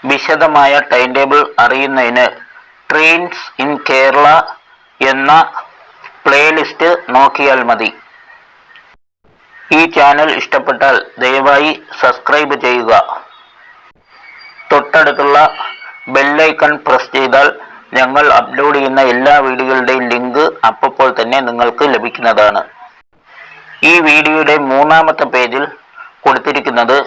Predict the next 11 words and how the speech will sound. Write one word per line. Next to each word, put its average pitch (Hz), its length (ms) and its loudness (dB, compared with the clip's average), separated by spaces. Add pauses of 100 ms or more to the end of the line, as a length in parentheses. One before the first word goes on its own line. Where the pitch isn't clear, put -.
(640)
ഈ 165 340 0
ട്രെയിൻ 151 360 0 (100)
മംഗലാപുരത്ത് 139 840 2
നിന്ന് 135 360 0
തിരുവനന്തപുരത്തേക്ക് 131 1000 -2 (380)
മടങ്ങി 143 380 2
വരുന്ന 135 480 2 (320)
സമയമാണ്. 120 640 0 (1800)
എല്ലാ 151 220 4
ദിവസവും 151 560 0 (220)
വൈകുന്നേരം 143 800 0